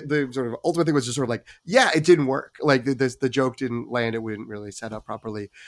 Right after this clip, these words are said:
I will say that, um, uh, <laughs> you know, not to, not to Britta Perry this, that, like, you know, I'll excuse the racism and I'll excuse the sexism.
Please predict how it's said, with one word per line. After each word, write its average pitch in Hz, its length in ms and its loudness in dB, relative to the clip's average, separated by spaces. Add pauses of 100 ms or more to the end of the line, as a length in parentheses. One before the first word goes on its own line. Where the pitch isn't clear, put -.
(300)
I 156 160 6
will 160 160 2
say 143 340 0
that, 117 320 -4 (400)
um, 123 500 2 (200)
uh, 127 360 4 (200)
<laughs> - 100 -16
you 135 140 -6
know, 113 80 -2
not 110 280 -8
to, 113 220 -8 (240)
not 143 180 2
to 143 100 0
Britta 139 260 4
Perry 135 280 4
this, 135 320 -2 (260)
that, 139 120 0
like, 127 320 2
you 139 60 -2
know, 120 160 -2
I'll 151 180 2
excuse 170 400 -2
the 123 80 -6
racism 107 440 -8 (160)
and 110 100 -4
I'll 143 100 2
excuse 135 420 -2
the 107 60 -8
sexism. - 520 -12